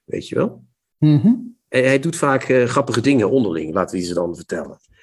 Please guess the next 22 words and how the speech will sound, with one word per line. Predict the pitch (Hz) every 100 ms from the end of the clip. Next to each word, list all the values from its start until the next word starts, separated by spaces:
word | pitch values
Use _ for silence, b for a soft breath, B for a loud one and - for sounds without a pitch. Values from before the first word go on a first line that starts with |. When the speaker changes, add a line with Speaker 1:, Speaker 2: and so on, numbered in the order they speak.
| b b _
Speaker 1:
En | 131 127 151
ik | 135
vind | 160
dat | 151 -
hier | 170 196
iets, | - 196 - -
hij | 143
heeft | 139 147 160
hier | 170 175
erg, | - 202 156
in, | - 151
voor | - 123 139
mijn | 131
gevoel, | 120 104 117 202 202
had | 143
hij | 135
heel | 127 202
veel, | 165 165 156 156
overdadig | 160 139 127 170 202 185 -
veel, | 160 139 135
eh, | 135 131 127 120
eh, | 120